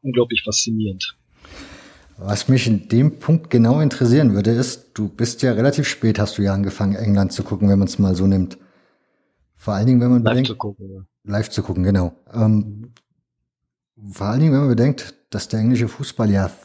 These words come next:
Speaker 2: in den achtzigern, ich würd mal sagen, in den achtzigern, vielleicht noch Anfang der neunziger, war das ja wahrscheinlich so mit die spannendste Zeit,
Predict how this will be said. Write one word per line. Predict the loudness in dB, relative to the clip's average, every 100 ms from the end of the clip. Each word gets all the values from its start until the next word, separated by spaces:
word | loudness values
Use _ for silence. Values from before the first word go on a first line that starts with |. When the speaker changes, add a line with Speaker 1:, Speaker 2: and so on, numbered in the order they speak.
| -12
Speaker 2:
in | -6
den | -4 -4
achtzigern, | -6 -6 -2 2 2 2 -2 -10 -20 -20 -20 -14
ich | -10 -8
würd | -2
mal | 0
sagen, | 0 0
in | -2
den | -2
achtzigern, | -6 -4 0 2 2
vielleicht | 0 -2 0
noch | 0
Anfang | 0 0
der | 2
neunziger, | 2 2 2 0 2
war | 2
das | 2 2
ja |
wahrscheinlich | 0 0 0 0 -4
so | 0
mit | 0 0
die | -2
spannendste | -2 0 0 0 -4
Zeit, | -2 -2 -2